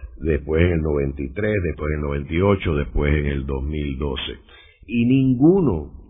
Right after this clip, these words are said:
de los plebiscitos ha logrado nada, porque el Congreso ha ignorado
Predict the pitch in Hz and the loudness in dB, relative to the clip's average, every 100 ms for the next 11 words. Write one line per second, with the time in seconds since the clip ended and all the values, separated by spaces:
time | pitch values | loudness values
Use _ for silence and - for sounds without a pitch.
0 | 90 95 92 85 92 90 82 139 143 139 | -8 -4 -4 -4 -4 -2 -2 -4 -4 -4
1 | 85 - 82 87 98 95 123 98 85 92 | 4 4 4 -2 -2 -2 -2 -2 -4 -6
2 | 71 - 85 82 90 80 85 90 85 101 | -8 -4 -4 -2 -2 -2 -2 -4 -2 2
3 | 127 131 92 92 - - - _ 92 104 | 2 2 -2 -4 -6 -14 -14 _ -2 2
4 | 117 120 110 101 92 120 127 101 76 80 | 2 4 4 4 4 2 2 2 0 -4